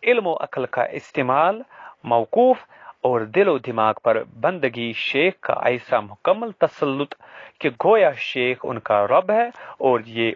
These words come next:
उसी के मरबूब। फिर जहां कशफ व इल्हाम की बातचीत शुरू हुई, मोतकीदीन की जहनी गुलामी के बंद और ज्यादा मजबूत होने शुरू हो जाते हैं।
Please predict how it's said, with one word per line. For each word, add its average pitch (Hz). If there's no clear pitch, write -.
उसी 123
के 135
मरबूब। 151
फिर 240
जहां 214
कशफ 202
व 190
इल्हाम 143
की 170
बातचीत 123
शुरू 160
हुई, 240
मोतकीदीन 139
की 139
जहनी 127
गुलामी 135
के 123
बंद 151
और 110
ज्यादा 147
मजबूत 117
होने 190
शुरू -
हो 117
जाते 107
हैं। 120